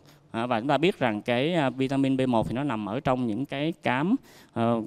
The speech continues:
trong cái ngũ cốc nguyên hạt, à, xung quanh trong cái, à, gạo mà trà sát, à, không có nhiều. Ngoài ra thì những cái người mà bị tăng cái nhu cầu B một như là có thai, như là gắng sức,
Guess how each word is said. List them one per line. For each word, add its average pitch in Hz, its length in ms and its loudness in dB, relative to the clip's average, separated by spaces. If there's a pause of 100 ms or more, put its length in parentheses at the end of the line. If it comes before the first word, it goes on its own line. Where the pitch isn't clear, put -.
(140)
trong 123 180 2
cái 156 120 4
ngũ 117 300 4
cốc - 260 2
nguyên 143 220 8
hạt, 110 240 2 (180)
à, 107 240 -4 (100)
xung 135 160 4
quanh 131 220 2
trong 131 240 2
cái, 143 220 2 (340)
à, 117 200 0
gạo 110 320 2
mà 120 120 2
trà 107 240 0
sát, 151 320 0
à, 120 180 0
không 139 200 0
có 151 60 4
nhiều. 123 320 6 (520)
Ngoài 123 140 2
ra 139 180 6
thì 135 100 2
những 123 160 2
cái 180 100 2
người 127 200 6
mà 117 140 0
bị 107 160 -4
tăng 139 260 -2
cái 151 160 0
nhu 156 180 6
cầu 113 220 4
B 113 80 0 (100)
một 110 320 0
như 131 120 2
là 120 120 -2
có 135 160 -2
thai, 135 400 4
như 131 120 -6
là 120 80 -8
gắng 131 220 -6
sức, - 180 0